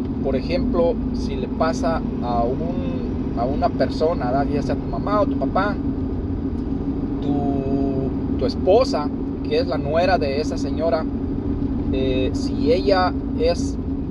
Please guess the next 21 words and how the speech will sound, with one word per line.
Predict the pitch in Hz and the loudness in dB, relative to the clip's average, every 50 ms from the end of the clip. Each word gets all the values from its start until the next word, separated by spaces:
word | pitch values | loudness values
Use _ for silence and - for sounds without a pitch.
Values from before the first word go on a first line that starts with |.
| - - 269 - | -2 -2 -2 -2
le | - - - | -2 -2 -2
gusta | - - - - - - | -2 -2 -2 -2 -2 -2
apoyar, | - - - - - 143 151 165 175 175 175 175 | 0 0 0 0 2 2 2 4 4 4 2 2
le | - - - - - | -2 -4 -4 -4 -4
gusta, | - - 139 131 - - - - - - - 143 - 135 - | -2 -2 -2 -2 -2 -2 0 2 2 2 2 0 0 0 -2
eh, | - - 117 113 113 113 113 110 - - - - - | 0 0 0 0 0 0 0 0 0 -2 -2 -2 -2
ser | - - - - 151 170 - | -2 -2 0 2 2 2 2
buena | - - - - - - - - - 139 131 139 160 170 185 185 185 175 | 0 -2 -2 -2 -2 -2 -2 -2 -2 0 2 4 4 4 4 2 -2 -2
persona, | - - 127 - - 135 127 - - - | -2 -2 -2 -2 -2 -2 -2 -2 -2 -2
buen | 117 135 131 127 | 0 -2 -2 -2
samaritano, | - - - - - - 131 131 151 156 - - 160 - - - - - - - - - - - - | -2 -2 -2 -2 -2 0 0 0 0 0 0 0 0 0 -2 -2 -4 -4 -4 -4 -2 -2 -2 -2 0
ya | - 170 - | 0 2 2
la | - - | 2 2
hiciste. | - - - - - - - - - - - - - - - - - - - - - - - - - - - | 0 0 -2 -2 -2 -2 -2 -2 -2 -2 -2 -2 -2 -2 -2 -2 -2 -2 -2 -2 -2 -2 -2 -2 -2 0 2
Pero | - 151 143 135 127 | 2 2 2 2 0
si | - - 147 | -2 -2 -2
esa | - 139 - 208 | -2 -2 -2 -2
persona | - - 143 - - 170 139 - - 127 - - - - - - - - - - - - - - - - - - - - - - 135 131 - - | -2 -2 -2 0 0 0 0 0 0 0 0 0 0 0 0 -2 0 0 0 0 -2 -2 -2 -2 -2 -2 -2 -2 -2 0 0 0 0 0 0 2
no | 143 160 180 214 226 233 226 220 220 | 4 6 6 6 6 6 4 4 2
sigue, | 185 - 196 196 196 190 - 202 185 175 165 - - - 143 139 | 0 -2 -2 -2 -2 0 0 2 2 4 4 2 2 2 0 0
este, | - - - - - - - 135 135 131 131 123 120 | -2 -2 -4 -4 -4 -2 -2 0 0 0 -2 -2 -4